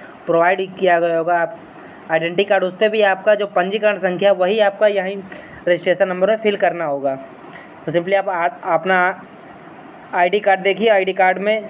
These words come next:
जो दो सौ से start हो, किसी का चार सौ से start हो, जो भी starting हो आपका, वो आप उसके आगे simply कैपिटल R लिखना है। आप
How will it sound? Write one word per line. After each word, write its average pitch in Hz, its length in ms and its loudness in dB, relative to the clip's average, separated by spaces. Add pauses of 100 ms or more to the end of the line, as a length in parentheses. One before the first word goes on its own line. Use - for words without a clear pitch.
(120)
जो 180 180 4
दो 185 240 4
सौ 202 140 0
से 190 140 0
start 185 220 0
हो, 180 60 2
किसी 180 280 -2
का 175 280 4 (460)
चार 160 180 2
सौ 196 120 -2
से 190 60 -4
start 180 240 0
हो, 175 120 0
जो 180 180 2
भी 214 200 -2
starting 175 460 0
हो 175 140 4
आपका, 185 400 2 (600)
वो 185 100 2
आप 196 200 0 (140)
उसके 202 240 2
आगे 202 220 2
simply 196 400 0
कैपिटल 185 460 2
R 196 40 0
लिखना 202 280 -2
है। 180 180 4
आप 175 120 0